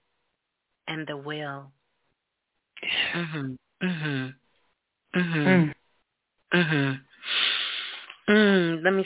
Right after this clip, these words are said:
Speaker 1: see, let me see, let me see, let me see, let me see, let me see, let me see.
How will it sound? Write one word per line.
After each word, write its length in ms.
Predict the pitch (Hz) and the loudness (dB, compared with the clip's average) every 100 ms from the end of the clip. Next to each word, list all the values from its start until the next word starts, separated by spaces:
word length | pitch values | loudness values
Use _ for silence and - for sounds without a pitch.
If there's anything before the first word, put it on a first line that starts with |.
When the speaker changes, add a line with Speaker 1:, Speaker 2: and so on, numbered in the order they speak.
| - | -4
Speaker 1:
see, 140 | 156 | -8
let 160 | 147 160 | -6 -6
me 160 | 170 160 | -6 -8
see, 140 | 156 147 | -8 -8
let 140 | 147 | -8
me 140 | 165 160 - | -8 -10 -10
see, 180 | 135 135 | -10 -8
let 160 | 143 | -8
me 100 | 156 - - | -10 -10 -8
see, 160 | 135 | -8
let 160 | 135 147 | -8 -8
me 140 | 160 - | -10 -12
see, 220 | 143 131 | -12 -10
let 140 | 131 143 | -10 -10
me 120 | 151 - | -12 -14
see, 180 | 143 135 | -12 -12
let 140 | 135 139 | -12 -14
me 140 | 165 - | -16 -10
see. 320 | - 135 131 | -6 -4 -4